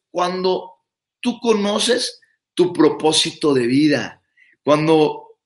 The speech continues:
has escuchado cómo conocer, cómo conocer, cómo buscar ese deseo ardiente. Y aquí hay unas preguntas para conocer ese propósito de vida que tú siempre estás buscando, ¿ok?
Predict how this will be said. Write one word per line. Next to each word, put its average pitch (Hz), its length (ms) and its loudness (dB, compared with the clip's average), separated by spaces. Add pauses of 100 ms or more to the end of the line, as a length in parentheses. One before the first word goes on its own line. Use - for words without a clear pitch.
has 156 180 -2
escuchado 151 720 -2
cómo 175 260 -6
conocer, 151 800 -2 (380)
cómo 170 320 -4
conocer, 156 640 -2
cómo 165 220 0
buscar 147 580 2 (400)
ese 160 340 2
deseo 143 400 2
ardiente. 143 960 0 (300)
Y 135 120 -2
aquí 135 220 0
hay 160 140 4
unas 175 220 0
preguntas 139 680 -4
para 143 240 -4
conocer 131 640 0 (280)
ese 147 260 2
propósito - 720 -2
de 135 100 2
vida 139 280 2
que 127 200 -6
tú 156 300 0 (300)
siempre 147 560 0
estás 139 440 -2
buscando, 131 800 -6 (300)
¿ok? 113 220 -8